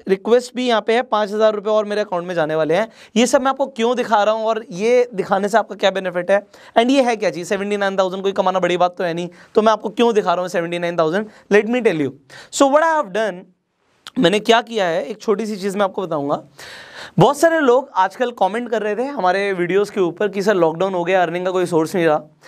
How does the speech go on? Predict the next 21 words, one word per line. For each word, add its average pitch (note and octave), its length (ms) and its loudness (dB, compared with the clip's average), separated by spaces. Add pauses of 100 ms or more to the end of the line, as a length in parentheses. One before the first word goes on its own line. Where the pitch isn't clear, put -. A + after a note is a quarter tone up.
(220)
पैसे G3 260 4
कमाने G#3 320 -2
हैं C4 40 0
और C4 100 2
वो C4 60 -2
भी A#3 120 -4
जल्दी G3 260 0
कमाने E3+ 280 -2
हैं, F3+ 60 -4
घर E3 120 2
की F3+ 120 -4
परिस्थिति F3+ 420 -2
ऐसी F#3+ 200 0
है G3 60 0
कि G3 80 0
हमें G#3 160 0
थोड़े G3+ 160 4
जल्दी E3+ 240 0
पैसे D#3+ 220 0
कमाने C#3 280 -6
हैं।" - 140 -20